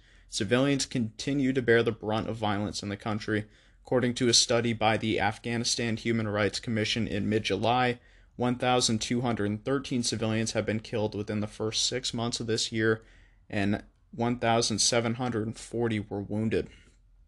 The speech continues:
Moving on to Asia. On the twenty-fourth in the Philippines, dual bombings in the city of Jolo killed fourteen and wounded another seventy-five plus. The first bombing occurred while the army was helping distribute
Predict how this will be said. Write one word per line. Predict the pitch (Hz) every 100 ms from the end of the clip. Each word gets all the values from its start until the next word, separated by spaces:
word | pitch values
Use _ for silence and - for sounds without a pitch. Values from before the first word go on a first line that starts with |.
| - _ - _ - - - _
Moving | 117 117 113 113
on | - 123 117
to | - 117 -
Asia. | 117 123 120 98 - - - - - -
On | 131 131
the | 120
twenty-fourth | - 143 120 - 135 139 -
in | 120
the | 107
Philippines, | - 139 143 139 113 107 - - 123
dual | 120 120
bombings | 117 120 120 117 -
in | 107
the | 113
city | - 127 117 95
of | 110 107
Jolo | - 113 123 120 104
killed | 110 - 117 110 107 - - -
fourteen | 131 - 139 135 123
and | 107
wounded | 113 113 117
another | 110 107 107 110
seventy-five | - - 113 117 120 107 - 107 107 -
plus. | - 107 95 - - - - - -
The | 113
first | - 131 127
bombing | 127 127 131 127
occurred | 117 - 123 123
while | 113 110
the | 107
army | - 120 127 120
was | 110 113 110
helping | - 113 117 113
distribute | 107 107 - 123 117 113 110 -